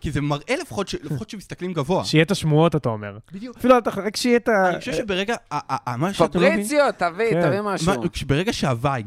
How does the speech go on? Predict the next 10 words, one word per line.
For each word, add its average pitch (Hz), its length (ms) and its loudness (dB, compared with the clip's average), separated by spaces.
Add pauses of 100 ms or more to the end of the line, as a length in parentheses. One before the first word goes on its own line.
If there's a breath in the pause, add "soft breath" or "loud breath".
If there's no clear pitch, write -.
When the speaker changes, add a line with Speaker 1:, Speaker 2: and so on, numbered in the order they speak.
(120)
Speaker 1:
סביב 143 240 -6
המועדון 123 500 0
יתחיל 131 340 -6
להבין, 123 540 -2
אז 110 240 -10 (120)
אנשים... 117 320 -8 (640 soft breath)
כי 117 220 -6 (320)
כשקבוצה - 420 -8
מכוונת 160 500 -2
גבוה 117 340 0